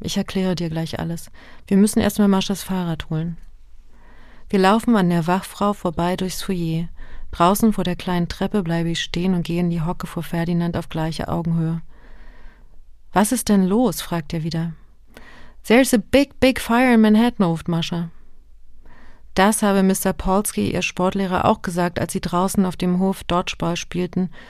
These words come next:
und plötzlich Asche vom Himmel fiel, sagt Ferdi. Deswegen mussten sie mitten im Unterricht zurück ins Schulgebäude. "Was brennt denn?", fragt er.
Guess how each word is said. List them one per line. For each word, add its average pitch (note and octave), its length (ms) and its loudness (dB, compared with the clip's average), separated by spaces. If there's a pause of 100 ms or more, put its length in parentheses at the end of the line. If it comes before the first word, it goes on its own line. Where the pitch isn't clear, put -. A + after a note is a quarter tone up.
(180)
und F#3+ 160 0
plötzlich - 500 -2
Asche G3+ 260 0
vom F3+ 200 0
Himmel E3 260 2
fiel, E3+ 260 -2
sagt E3 380 -4
Ferdi. E3 400 -2 (880)
Deswegen G#3 320 6
mussten G3+ 320 4
sie G3+ 140 4
mitten G3+ 240 4
im F#3 120 4
Unterricht F#3+ 480 0
zurück F#3+ 280 -4
ins F#3 120 2
Schulgebäude. F3 680 -2 (1400)
"Was F#3 200 0
brennt G#3+ 400 2
denn?", E3+ 160 2
fragt - 360 -4
er. E3+ 280 -4